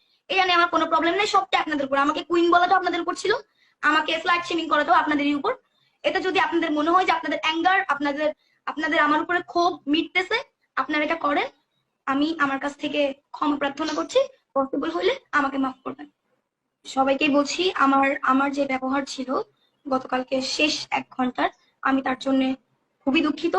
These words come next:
বাংলাদেশ আর্মির কাছে আমি খুবই দুঃখিত। এরকম ব্যবহার বা এরকম ব্যাপার আমার কোনোভাবেই করা উচিত হয়নি, কিন্তু সিচুয়েশন, টাইমিং এবং ওইখানে যে, আহ, কার্যকলাপগুলো যাচ্ছে, যেটার কারণে আমি হয়তো আমার মতো করে প্রপার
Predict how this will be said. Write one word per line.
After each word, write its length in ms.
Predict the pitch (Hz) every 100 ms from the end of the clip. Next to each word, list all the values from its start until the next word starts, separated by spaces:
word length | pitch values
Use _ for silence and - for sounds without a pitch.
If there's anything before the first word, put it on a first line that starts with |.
| 403 294
বাংলাদেশ 260 | 269 262 269
আর্মির 240 | 269 262
কাছে 120 | 285 294
আমি 120 | 285
খুবই 260 | - 285 320
দুঃখিত। 320 | 330 370 381 427 - _ _ _ -
এরকম 300 | 269 277 294
ব্যবহার 420 | 269 269 294 370
বা 80 | 359
এরকম 240 | 285 285 285
ব্যাপার 220 | 269 294
আমার 180 | 285 277 277
কোনোভাবেই 320 | 285 311 339
করা 160 | 311
উচিত 240 | 311 311 339
হয়নি, 200 | 339 359
কিন্তু 340 | 359 294 294 403 - _ _ _
সিচুয়েশন, 540 | - 294 294 330 381 403 - _ _ _ 285
টাইমিং 360 | 285 302 349 415 _ _ - -
এবং 200 | 269 294 294
ওইখানে 320 | 285 349 339 339
যে, 100 | 339 339 330 - -
আহ, 120 | - - _ _ -
কার্যকলাপগুলো 600 | - 269 339 302 - 302
যাচ্ছে, 320 | 294 285 - 466 - _ _ -
যেটার 260 | 269 294
কারণে 260 | 294 311 330
আমি 260 | 311 320 392
হয়তো 280 | 392 381 349
আমার 240 | 285 294
মতো 140 | 285 -
করে 120 | 277
প্রপার 240 | 285 285